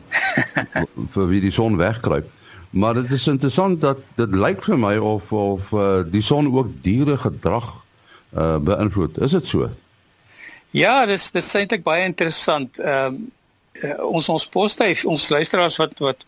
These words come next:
Speaker 2: eh, met postduiwe boer en hulle laat,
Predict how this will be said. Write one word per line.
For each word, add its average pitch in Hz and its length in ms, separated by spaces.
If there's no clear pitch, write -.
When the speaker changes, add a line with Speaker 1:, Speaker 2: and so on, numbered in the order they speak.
Speaker 2:
eh, 123 320
met 123 180
postduiwe 165 600
boer 143 400
en 127 160
hulle 123 300
laat, 120 180